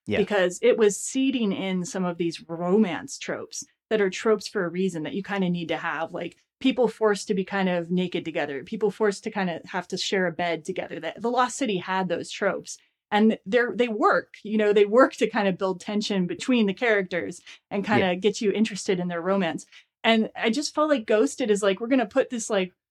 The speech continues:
Speaker 2: little montage at the beginning," wi-, and it's no montage from Up, ladies and gentlemen, okay? <laughs>
Speaker 1: <laughs>
Speaker 2: Like, and then we're gonna s-, like, coast on that and have them bicker a little bit while they're fighting, and, and that's gonna somehow be a romance. And I'm like, "No, no, no.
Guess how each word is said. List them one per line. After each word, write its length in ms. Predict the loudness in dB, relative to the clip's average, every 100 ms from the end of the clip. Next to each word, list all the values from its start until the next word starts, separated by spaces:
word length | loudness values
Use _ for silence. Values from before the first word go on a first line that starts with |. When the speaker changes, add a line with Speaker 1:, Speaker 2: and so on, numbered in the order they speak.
| _ _ 2
Speaker 2:
little 320 | 4 6 4
montage 640 | 2 2 6 4 6 2 2
at 60 |
the 80 | -2
beginning," 640 | -2 0 0 -2 -6 -8 -12 _ _ _
wi-, 160 | 4 4
and 120 | 2
it's 160 | 2
no 220 | 6 6 6
montage 500 | 6 6 4 0 0
from 140 | -2
Up, 240 | 0 -2 -6 _ _ -8
ladies 280 | -6 -6 -8
and 100 | -6
gentlemen, 340 | -6 -6 -8
okay? 420 | -8 -2 0 0 -2 -10
<laughs> 220 | -10 2
Speaker 1:
<laughs> 180 | 4 10
Speaker 2:
Like, 240 | 8 8 -4 -14 2
and 180 | 8 10
then 100 | 10
we're 120 | 8
gonna 160 | 8 8
s-, 140 | 6
like, 280 | 0 -2 -2
coast 440 | 2 4 4 4 4
on 160 | 6
that 160 | 6 4
and 100 | 2
have 180 | 0 2
them 140 | 2
bicker 300 | 2 0 0
a 80 | 0
little 220 | -2 -4
bit 280 | -4 -6 -8
while 180 | -2 -2
they're 140 | -2
fighting, 480 | -6 -6 -6 -6 -6
and, 200 | -4 -4
and 140 | -2 -2
that's 240 | -2 -4
gonna 180 | -4 -4
somehow 340 | -2 -2 -2 -2
be 140 | -2
a 60 | -4
romance. 440 | -4 -8 -8 -10
And 60 | -6
I'm 40 | -4
like, 120 | 0
"No, 160 | 2 2
no, 100 | 0
no. 280 | -2 -10